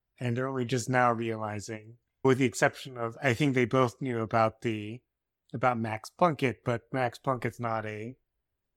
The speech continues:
oh, are you going to? Okay. Max Plunkett is not a, they do not see him as competition 'cause he's not a object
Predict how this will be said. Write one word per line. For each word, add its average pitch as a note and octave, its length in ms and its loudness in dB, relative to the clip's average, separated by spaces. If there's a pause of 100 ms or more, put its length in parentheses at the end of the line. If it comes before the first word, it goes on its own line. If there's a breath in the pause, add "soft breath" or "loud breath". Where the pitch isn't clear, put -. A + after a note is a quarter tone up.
oh, F3 60 -14 (120)
are C#3 60 -12
you B2+ 140 -10
going B2+ 160 -10
to? - 760 -14
Okay. A2+ 260 -12 (340)
Max D#3 420 -2
Plunkett C#3+ 400 -2
is A#2+ 120 -6
not A#2 300 0
a, A2 260 -4 (100)
they D3+ 120 4
do D3+ 120 0
not C3+ 280 2
see B2+ 360 -8
him A#2+ 240 -4
as A2+ 180 -6
competition B2+ 800 -2
'cause A2+ 640 -4 (540)
he's B2+ 400 -8
not A#2+ 240 0
a A2+ 400 -6 (200)
object C3+ 400 0